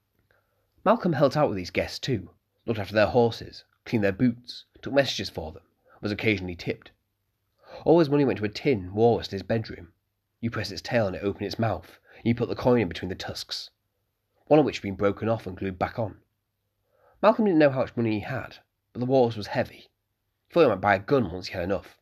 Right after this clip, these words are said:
but he didn't think his father would allow him to, so that was something to wait for. In the meantime,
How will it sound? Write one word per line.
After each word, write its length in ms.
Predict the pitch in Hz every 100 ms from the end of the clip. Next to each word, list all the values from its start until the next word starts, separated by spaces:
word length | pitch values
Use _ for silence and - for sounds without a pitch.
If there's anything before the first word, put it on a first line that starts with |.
| _ _ _ _
but 60 | 123
he 20 |
didn't 120 | 120
think 100 | 98
his 100 | 87
father 300 | 117 107 87
would 80 | 87
allow 180 | 110 123
him 160 | - -
to, 140 | - - _ _ _ _ _
so 100 | 123
that 60 | 87
was 100 | -
something 140 | 92
to 80 | 90
wait 180 | 104 -
for. 300 | 62 - _ _ _ _ _ _ _ _ _ _
In 80 | 151
the 60 | 147
meantime, 540 | 170 196 - 80